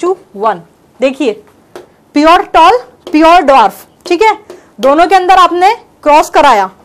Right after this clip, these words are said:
आपको मिला this impure tall, that is capital T and the small t, this is the first filial generation।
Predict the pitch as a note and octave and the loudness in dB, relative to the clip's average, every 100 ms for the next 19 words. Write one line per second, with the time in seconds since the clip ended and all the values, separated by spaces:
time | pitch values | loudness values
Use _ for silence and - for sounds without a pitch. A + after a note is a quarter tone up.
0 | _ _ _ - A#3+ B3 - F4+ D#4+ F4+ | _ _ _ -6 -6 -4 -4 0 2 2
1 | F#4 F4 G4 E4 D#4 E4 F4 - E4 A#3+ | 0 -2 -2 -2 -2 0 0 0 0 0
2 | - - _ _ _ G#3+ B3 C#4+ E4+ - | -2 -10 _ _ _ -8 -6 -6 -12 -12
3 | - C4 C#4+ D4+ E4 E4 D4+ D4+ C#4 E4 | -4 -2 -2 -2 -2 -2 -2 -2 -2 -4
4 | E4 C#4+ A#3 A3 G#3 A3+ B3+ D4 C4 G4 | -2 -2 -2 -4 -10 -10 -8 -6 -2 -2
5 | - _ _ - D#4+ F4 - - F4 E4 | -2 _ _ -4 0 0 -2 0 2 2
6 | F4+ D#4+ D4+ D4 C#4+ C#4+ | 0 0 0 0 -2 -2